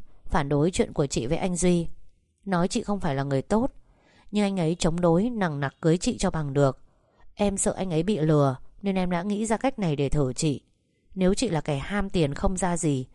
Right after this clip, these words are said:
nghe đến chuyện này hẳn cũng đã sợ mà bỏ chạy mất dép. Chỉ tiếc là chị khá thông minh. Đông tường thuật lại tất cả, không quên lời khen dành cho Đông. Quỳnh nhìn con bé trông cũng tội nghiệp,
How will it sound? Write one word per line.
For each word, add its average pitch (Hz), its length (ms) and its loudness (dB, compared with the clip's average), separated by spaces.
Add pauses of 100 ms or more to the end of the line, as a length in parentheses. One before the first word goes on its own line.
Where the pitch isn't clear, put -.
(280)
nghe 208 140 0
đến 180 180 0
chuyện 208 220 0
này 139 280 -2 (240)
hẳn 156 160 -4
cũng 214 320 -2 (120)
đã - 200 -6
sợ - 240 2
mà 147 140 -4
bỏ 139 180 2
chạy - 180 -6
mất 226 180 -2
dép. 269 280 0 (640)
Chỉ 165 180 -2
tiếc 214 260 2
là 175 320 -2
chị 104 180 -6
khá 151 220 -6
thông 190 240 2
minh. 170 220 0 (540)
Đông 175 320 2
tường 147 260 0
thuật 147 180 -2
lại 139 180 -2
tất 262 220 0
cả, 147 340 -4 (200)
không 196 260 -2
quên 190 180 0
lời 151 240 2
khen 170 280 -2
dành 143 220 0
cho 165 140 0
Đông. 165 260 4 (580)
Quỳnh 156 260 0
nhìn 151 160 0
con 185 180 -2
bé 170 180 0
trông 196 220 0
cũng 226 220 -4
tội 175 220 4
nghiệp, 147 260 2